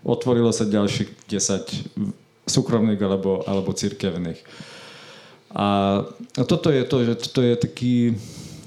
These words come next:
Ja napríklad, e, svojim myslením som za slobodu,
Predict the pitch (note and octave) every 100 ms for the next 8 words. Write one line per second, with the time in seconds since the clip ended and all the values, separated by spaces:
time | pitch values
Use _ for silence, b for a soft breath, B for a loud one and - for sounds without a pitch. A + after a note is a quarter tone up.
0 | B B B B B B B B2+ C#3+ F3
1 | - C3 C3 A#2 A2 G#2+ G#2 G2+ A2 -
2 | - A#2 G2+ C#3 C3+ A2 B2 D3+ C3+ A#2
3 | G#2+ A#2 G#2+ G#2+ G2+ F#2+ D#2+ F2 F2 A#2+
4 | G#3